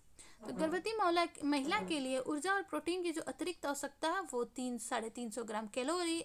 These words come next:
and पन्द्रह ग्राम प्रोटीन की आवश्यकता होती है। नेक्स्ट है कि भारतीय स्त्रियों के लिए आरडीए, आरडीए, अ,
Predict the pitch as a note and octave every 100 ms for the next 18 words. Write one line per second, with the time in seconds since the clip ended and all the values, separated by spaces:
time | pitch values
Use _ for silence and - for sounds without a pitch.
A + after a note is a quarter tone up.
0 | - B3 - C4+ D4 F4 E4 D#4+ F4+ A#4+
1 | - - - - - - D#4+ D#4+ F#4+ G#4
2 | C4+ B3+ - A#3 E4 F4 F#4 F4 F4 F#4+
3 | - - - - - - - - - -
4 | - - B3+ C4+ G4 - G#4 G4+ F4+ G#3+
5 | C4+ D#4 - G#4 A4 F#4 - - D4+ D4+
6 | - F4+ D#4+ C4 C4+ B3+ - D4+ D#4+ D4+
7 | F#4 G4+ G#4 - - - - - C#4+ C4
8 | D#4+ E4 G4 D#4 D#4 F4 - - - -
9 | - C#4+ C#4 C4+